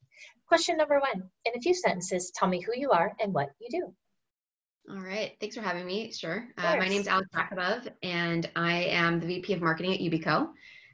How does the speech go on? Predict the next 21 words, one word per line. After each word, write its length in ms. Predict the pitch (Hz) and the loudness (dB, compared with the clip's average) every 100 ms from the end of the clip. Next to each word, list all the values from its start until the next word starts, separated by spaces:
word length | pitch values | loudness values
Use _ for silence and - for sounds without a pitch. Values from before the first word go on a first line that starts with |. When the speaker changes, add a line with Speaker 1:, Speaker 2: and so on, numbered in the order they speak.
| - | 2
Speaker 2:
Um, 200 | 170 170 | 4 4
Yubico 280 | 202 196 202 | 4 6 6
is 100 | 190 | 6
a 60 | |
hyper-growth 680 | 170 208 190 190 170 180 170 | 4 4 4 4 6 4 4
hardware 280 | 175 170 165 | 4 4 4
security 380 | 165 160 160 160 | 0 0 0 2
company. 540 | 170 165 156 156 156 | 2 0 0 2 2
So 140 | 175 | 4
in 120 | 160 165 | 6 6
my 140 | 175 | 6
role, 220 | 175 165 | 6 6
I 60 | 160 | 6
do 260 | 165 170 - - _ | 4 2 2 -6 _
a 80 | 160 147 - | -4 -4 0
bit 140 | 220 | 2
of 100 | 226 | 2
everything. 720 | - 165 175 196 220 233 247 - | 2 0 0 0 2 2 0 2
I'm 340 | 165 165 151 - | 4 4 4 2
writing 320 | 170 160 160 | 4 4 2
copy, 680 | - 247 240 220 214 202 196 | 4 4 4 4 6 6 4